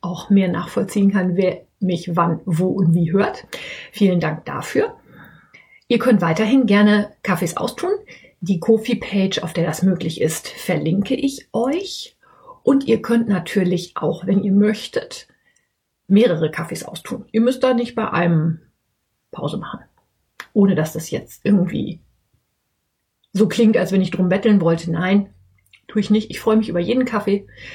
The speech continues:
Und ja, vielen Dank dafür. Passend dazu erinnere ich nochmal an den Wollinspirationen Kaffeebecher. Letzte Woche habe ich zu einem Gewinnspiel aufgerufen. Das Gewinnspiel läuft noch heute,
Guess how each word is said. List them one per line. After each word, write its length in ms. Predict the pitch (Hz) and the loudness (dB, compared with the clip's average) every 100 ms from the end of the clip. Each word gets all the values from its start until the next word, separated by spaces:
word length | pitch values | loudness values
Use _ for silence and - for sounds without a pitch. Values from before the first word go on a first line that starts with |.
| - - - - | -20 -20 -20 -8
Und 640 | - 196 175 170 160 - - _ | 0 2 4 0 -4 -14 -20 _
ja, 100 | 208 - - _ _ - | -4 -4 -6 _ _ -4
vielen 220 | - 214 | 2 4
Dank 180 | 190 175 | 4 2
dafür. 400 | 170 160 - - - - - _ _ _ _ _ _ - | 0 -2 -6 -10 -14 -20 -20 _ _ _ _ _ _ -4
Passend 320 | 240 214 202 | -2 0 0
dazu 240 | 170 - | -2 -2
erinnere 320 | - 220 208 | 0 2 2
ich 140 | 202 - | 2 0
nochmal 420 | 165 196 185 190 - | 0 0 0 -2 -2
an 380 | 202 185 185 | -2 0 0
den 340 | 180 180 - - | -2 -2 -4 -6
Wollinspirationen 1120 | 196 208 - 208 190 180 170 - 175 175 156 | 0 2 2 0 0 -2 -2 -4 -2 -2 -2
Kaffeebecher. 600 | - 196 208 175 208 339 403 - - - - - - _ _ - | -6 -6 -2 0 0 -2 -4 -8 -20 -20 -20 -20 -20 _ _ -2
Letzte 380 | 208 208 - 175 | 0 0 0 2
Woche 380 | 175 - 165 - | 0 -2 -4 -2
habe 200 | 175 - | -2 -2
ich 460 | 180 - - - | -6 -8 -12 -10
zu 120 | - | -6
einem 180 | - 196 | 0 2
Gewinnspiel 480 | 190 220 233 - 262 | 4 2 2 0 0
aufgerufen. 640 | - - - 254 269 - 359 392 - | 0 -2 0 2 0 0 -4 -6 -8
Das 180 | 170 - | -8 0
Gewinnspiel 500 | 190 190 196 - 220 | 2 2 0 0 2
läuft 280 | 196 202 | 2 0
noch 240 | 208 254 - _ _ - | 0 -2 -6 _ _ -2
heute, 380 | 170 170 349 | 0 2 -2